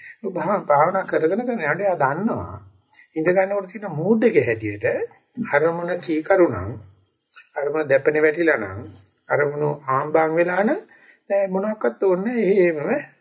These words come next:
ඒ ගෙනින් ප්ලග් වෙන එක විතරයි තියෙන්නේ. මගේ ක්‍රමයට මම කියන්නේ ආනපාන හොයන්න යන්න එපා. දෙවෙනි ප්‍රශ්නෙට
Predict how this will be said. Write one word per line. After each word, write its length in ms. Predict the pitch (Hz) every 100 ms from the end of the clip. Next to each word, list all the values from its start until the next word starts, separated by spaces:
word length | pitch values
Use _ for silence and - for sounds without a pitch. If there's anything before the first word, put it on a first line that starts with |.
| _ _ -
ඒ 200 | 143 151 -
ගෙනින් 280 | 147 170 185
ප්ලග් 220 | 160 160
වෙන 140 | 165
එක 120 | 160
විතරයි 340 | 147 139 147 165
තියෙන්නේ. 400 | 123 92 - - _ _ _ _ _
මගේ 360 | 135 135 143 156 151 143 _
ක්‍රමයට 360 | 165 156 147
මම 220 | 143 135
කියන්නේ 480 | 127 139 196 240 226 208
ආනපාන 440 | 165 160 175 180
හොයන්න 360 | 185 165 170 185
යන්න 220 | 190 156
එපා. 340 | 117 - - 131 - _ _
දෙවෙනි 280 | 131 127
ප්‍රශ්නෙට 400 | 127 - - 95